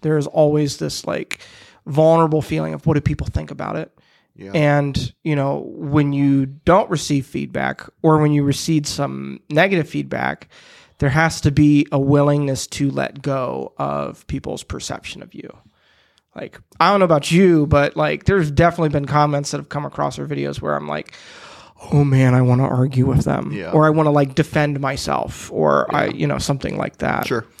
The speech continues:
Speaker 2: Yep. Mm-hmm. Yeah, I agree. Um, and I think that that's probably been one of the things that I've been most surprised at, or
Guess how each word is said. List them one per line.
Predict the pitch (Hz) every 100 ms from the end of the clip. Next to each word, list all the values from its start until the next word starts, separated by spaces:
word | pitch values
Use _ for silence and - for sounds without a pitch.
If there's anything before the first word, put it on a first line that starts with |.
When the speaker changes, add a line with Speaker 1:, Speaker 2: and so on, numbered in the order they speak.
| -
Speaker 2:
Yep. | 131 - _ _ _ - - - -
Mm-hmm. | 120 117 120 123 - - - - - - -
Yeah, | 131 127
I | 104 120
agree. | 127 101 98 107 117 110
Um, | - 101 95 92 92 92 92 - - - - - - - - _ - - 110
and | 101
I | 95
think | - 113
that | 95 101 -
that's | 104 - - -
probably | - 104 98 - 95 95
been | 90 98 92
one | 92 92
of | 92 87
the | 87 90 90
things | - 104 92 92
that | - 90
I've | 95 95
been | 101 95
most | 92 92 -
surprised | 107 - 98 98 95 -
at, | 113 -
or | 107 101